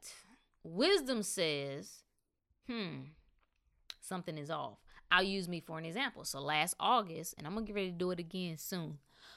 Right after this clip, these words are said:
but last August, I did the, um, I was attempting a thirty-day grapes only cleanse, right?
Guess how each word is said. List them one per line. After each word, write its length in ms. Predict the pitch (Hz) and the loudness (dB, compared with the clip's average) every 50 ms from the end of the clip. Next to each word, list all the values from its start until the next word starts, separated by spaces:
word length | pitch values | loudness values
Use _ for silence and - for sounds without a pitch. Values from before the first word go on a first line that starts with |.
| - _ | -12 _
but 140 | - - 131 | -4 0 2
last 320 | 139 147 156 190 208 - - | 4 4 4 4 2 2 2
August, 440 | - 233 262 254 214 196 196 - - - | 6 6 6 6 4 2 -2 -2 -4 -6
I 240 | - 160 - 151 165 165 156 - _ - 170 165 170 175 160 147 | -4 -4 -4 -4 -4 -6 -10 -14 _ -12 -10 -8 -8 -8 -8 -4
did 400 | - 185 180 170 165 170 165 - - | 0 2 2 2 4 2 0 0 -4
the, 640 | - 165 165 175 160 160 160 160 160 156 156 151 - | -6 -6 -4 -4 -2 -2 -4 -4 -4 -6 -6 -8 -8
um, 560 | - 151 151 143 143 147 147 151 151 151 151 151 _ _ _ _ _ _ - - - - - | -8 -6 -6 -6 -8 -8 -10 -10 -12 -12 -14 -16 _ _ _ _ _ _ -20 -20 -20 -16 -4
I 100 | - - | 0 0
was 120 | 175 170 151 | 0 0 0
attempting 680 | 156 147 - - - 359 381 294 202 196 190 175 170 - | -4 -6 -4 0 2 2 2 2 2 2 2 2 0 -2
a 180 | - 156 147 - - - | -4 -6 -6 -6 -8 0
thirty-day 1200 | - 208 202 202 202 196 196 190 185 170 156 - 175 165 160 160 160 156 151 151 156 160 160 - _ _ _ _ 175 160 | 4 4 6 6 6 4 2 2 -2 -2 0 0 2 2 2 2 2 2 2 0 -2 -4 -6 -10 _ _ _ _ -12 -10
grapes 720 | 143 170 170 170 185 190 185 190 - - - - - - - _ _ | -8 -6 0 2 4 4 4 2 0 -2 -2 -2 -2 -2 -4 _ _
only 600 | - 170 170 175 170 165 156 151 143 147 143 143 - _ _ _ _ _ | -6 -4 -4 -2 -2 -2 -2 -2 -2 -4 -6 -8 -12 _ _ _ _ _
cleanse, 760 | - - 214 202 175 143 - - - - - - - - - _ _ _ _ _ _ _ _ _ _ _ _ _ _ | -4 0 0 0 0 -2 -6 -8 -14 -18 -20 -20 -20 -20 -20 _ _ _ _ _ _ _ _ _ _ _ _ _ _
right? 280 | - 139 143 156 160 | -4 0 2 2 2